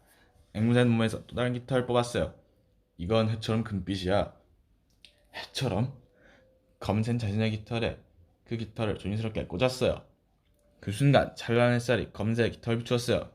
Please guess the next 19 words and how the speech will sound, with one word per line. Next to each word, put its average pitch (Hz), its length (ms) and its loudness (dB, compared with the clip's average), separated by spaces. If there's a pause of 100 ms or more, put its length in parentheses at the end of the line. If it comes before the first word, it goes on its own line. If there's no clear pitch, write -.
(100)
검은 104 180 -4
새는 123 160 0
기뻐하며 110 580 -2 (120)
부리를 113 260 0
움직였어요. 117 560 0 (360)
뜻밖의 123 380 2
맑은 120 280 6
소리가 143 240 4
나왔어요. 143 500 2 (340)
깍깍 135 360 0
소리가 139 280 0
아니었어요. 127 540 0
그 - 80 -20
소리는 123 200 -2
사라지고 123 460 -4
없었어요. 120 540 0 (500)
은하면서도 135 500 4
우렁찬 131 340 0
소리가 131 460 0